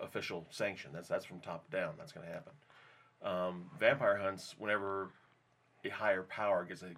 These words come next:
gets a hold of this, they say, "Cut it out." Um, Stephen Dujan, you know, the first Tsar of Serbia, in seventeen four,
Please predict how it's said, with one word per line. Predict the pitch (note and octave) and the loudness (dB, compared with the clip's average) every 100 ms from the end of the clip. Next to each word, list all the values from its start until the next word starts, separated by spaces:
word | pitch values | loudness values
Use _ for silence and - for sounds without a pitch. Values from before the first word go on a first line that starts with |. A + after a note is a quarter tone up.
| - | -12
gets | F#2 | -14
a | - | -8
hold | G#2 F#2 | -6 -4
of | F2+ | -6
this, | F2+ | -6
they | |
say, | F2 F2 - | -8 -8 -8
"Cut | D#2+ | -8
it | D2+ | -6
out." | - - _ _ _ _ _ _ _ _ _ _ - F2+ F2 | -10 -14 _ _ _ _ _ _ _ _ _ _ 0 4 4
Um, | F2+ | 0
Stephen | - G#2+ G#2+ | -4 -4 -2
Dujan, | G2 F2 G2 G#2+ F2+ | -4 2 4 4 2
you | F#2+ | -2
know, | |
the | F2 | -6
first | F#2 G2 - - F#2+ | -6 -8 -8 -14 0
Tsar | F#2+ F#2+ F2 | 2 2 0
of | - | -4
Serbia, | G#2+ D3 - - - _ _ _ _ _ - | -2 -2 -2 -8 -14 _ _ _ _ _ -10
in | F#2 | -8
seventeen | - G#2+ G2+ G2 F#2 | 0 0 0 -8 -8
four, | G2 | -6